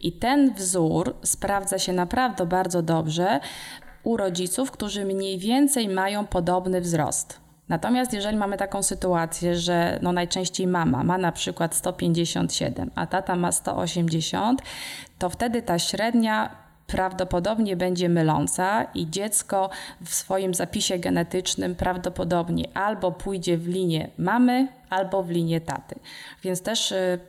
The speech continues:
proszę tutaj, y, nie zwracać się potem do nas z zażaleniem, że dziecko nie urosło zgodnie z wzorem, y, bo tak jak mówię, y, są to takie najbardziej przewidywalne rzeczy, ale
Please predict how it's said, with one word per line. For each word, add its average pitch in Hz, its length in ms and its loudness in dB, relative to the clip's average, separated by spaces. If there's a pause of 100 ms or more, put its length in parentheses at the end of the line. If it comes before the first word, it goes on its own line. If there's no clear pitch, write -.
(140)
proszę 202 360 0
tutaj, 185 440 0 (420)
y, 175 420 2
nie 170 400 4
zwracać 196 520 0
się 180 120 0
potem 180 320 0
do 180 120 2
nas 226 220 2
z 180 100 2
zażaleniem, 180 680 2
że 175 140 2
dziecko 185 360 0
nie 175 180 0
urosło 170 440 0
zgodnie 175 440 2
z 175 80 -2
wzorem, 170 440 2 (480)
y, 180 180 -2
bo 196 80 -4
tak 214 180 -4
jak 196 120 -4
mówię, 175 380 0
y, 180 200 2
są 220 200 0
to 208 100 -4
takie 190 260 -4
najbardziej 190 540 0
przewidywalne 175 960 0
rzeczy, 170 340 0
ale - 260 -2